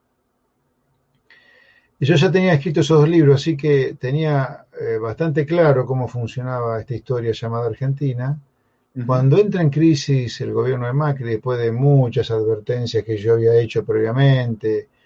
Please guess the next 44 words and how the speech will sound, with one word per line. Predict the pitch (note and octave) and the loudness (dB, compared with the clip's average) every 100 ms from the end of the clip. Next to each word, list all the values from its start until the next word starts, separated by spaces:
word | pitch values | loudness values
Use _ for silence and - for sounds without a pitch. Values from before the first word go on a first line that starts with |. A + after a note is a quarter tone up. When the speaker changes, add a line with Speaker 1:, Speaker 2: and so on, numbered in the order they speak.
| _ _ _ - | _ _ _ -6
Speaker 1:
me | A#2+ | -4
tildaron | A#2+ A2 A#2 A#2 A2 G#2+ | -2 0 2 2 0 -2
de, | - - _ | -6 -8 _
de | C3 A2 | -16 -6
todo | B2+ B2 A#2 | 0 2 2
menos | A2 G#2+ A2 | 0 -4 -2
de | G#2+ G#2 G#2+ | -2 -2 -2
bonito, | A2+ C#3 C3+ A2+ G#2+ | 2 4 4 2 -8
me | A2 | -8
acuerdo, | A2 - A2 A2 G#2+ C3+ _ | -6 -4 -4 -6 -10 -12 _
ni | G#2+ | -4
hablar | G#2+ A#2 | 0 2
en | A2+ | 2
campaña, | G#2 G#2+ A#2 G#2 F2+ | 0 -2 -2 -2 -6
¿no? | G#2 C3+ C#3 _ _ - - - _ _ | -4 -2 -4 _ _ -20 -20 -20 _ _
Eh, | A#2+ B2 B2 A#2+ | 2 6 6 6
Speaker 2:
Sí. | B2 | 6
Speaker 1:
dije, | C#3+ C#3+ | 6 6
"No, | C#3+ C3+ | 6 6
no, | C3 B2+ | 6 4
no, | B2 B2 | 2 0
no, | A#2+ A#2 A#2 | 0 0 2
esto, | C#3 D3 | 4 6
esto | D#3 D3+ | 4 4
termina | C#3+ C3+ C#3 C3+ | 4 4 6 6
mal, | C#3+ F3 F#3+ G#3+ - _ _ _ _ - | 6 4 0 -4 -14 _ _ _ _ -6
esto | C3+ | -2
Speaker 2:
Ujú. | B2 | 0
Speaker 1:
termina | B2+ B2 B2 | -2 -2 -2
mal, | C#3 D3+ C#3 | 0 -2 0
claramente | C3+ B2+ B2+ C3 A#2 | -2 -2 -4 -6 -6
acá | A#2 - B2 A#2+ A2+ A2+ | -8 -6 -4 -2 -4 -6
está | G#2 B2+ | -8 -8
fallando | A#2+ - B2 A#2 A2+ | -8 -8 -8 -2 0
algo, | B2 C#3 C#3+ C#3+ D3+ E3 | 2 2 2 0 -4 -10
está | D3+ A#2 | _ -20
fallando | A#2 A2 A#2 A2 A#2 | -18 -14 -12 -8 -8
algo | A#2+ A2+ A2 | -8 -8 -8
serio, | - C#3 C3+ A#2+ | 0 2 2 0
serio | A2 C#3 B2+ A#2+ A2 G#2+ - | -4 -2 -2 -2 -2 -4 -8
con | - G#2+ | -20 -20
la | |
economía | G#2+ A2 A2+ A#2 | -18 -18 -14 -16
argentina". | - A2 G#2+ C3+ D3+ E3+ | -16 -6 2 6 6 2